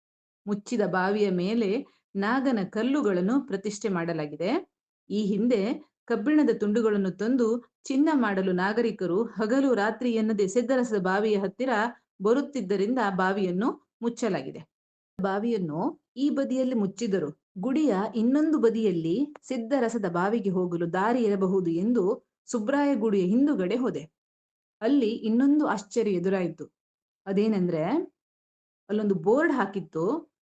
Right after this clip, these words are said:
"ಅಗ್ನಿ ಭೈರವ ತ್ರಿಶೂಲದಲ್ಲಿ ಮೃತ್ಯು ದೇವತೆ" ಎಂದು ಬರೆಯಲಾಗಿತ್ತು. ಬೋರ್ಡ್‌ನಲ್ಲಿರುವ ಬರಹ ಕೊಂಡು ಹೆದರಿಕೆ ಹೆಚ್ಚಾಯ್ತು, ಮೃತ್ಯುವಿನ ನೆನಪಾಯ್ತು. ಆದರೂ ಚಿನ್ನದ ಆಸೆ ಹೆಚ್ಚಲ್ವೇ?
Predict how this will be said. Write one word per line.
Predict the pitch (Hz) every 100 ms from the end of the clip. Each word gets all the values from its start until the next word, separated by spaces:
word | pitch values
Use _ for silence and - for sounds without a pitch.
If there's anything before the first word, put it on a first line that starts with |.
| _ -
"ಅಗ್ನಿ | 208 202 262 254
ಭೈರವ | 196 202 202 170 185 294 302 _
ತ್ರಿಶೂಲದಲ್ಲಿ | 220 226 294 294 247 185 175 208 320 330 -
ಮೃತ್ಯು | 180 202 269 196
ದೇವತೆ" | 180 160 160 240 370 - _ -
ಎಂದು | 226 233
ಬರೆಯಲಾಗಿತ್ತು. | 190 214 202 165 156 - - _ _ _ _ _ _ 175
ಬೋರ್ಡ್‌ನಲ್ಲಿರುವ | 196 262 226 226 214 196 180
ಬರಹ | 170 190 226
ಕೊಂಡು | 208 190 175 165
ಹೆದರಿಕೆ | 202 240 262 226
ಹೆಚ್ಚಾಯ್ತು, | 180 202 160 156 190 277 302 _ _ _
ಮೃತ್ಯುವಿನ | 190 233 233 277 208
ನೆನಪಾಯ್ತು. | 220 196 190 175 165 - - _ _ _ _ _ _ -
ಆದರೂ | 156 180 214 190 - - _ _
ಚಿನ್ನದ | 226 240 254 226
ಆಸೆ | 202 208 247 240
ಹೆಚ್ಚಲ್ವೇ? | 202 226 208 208 269 -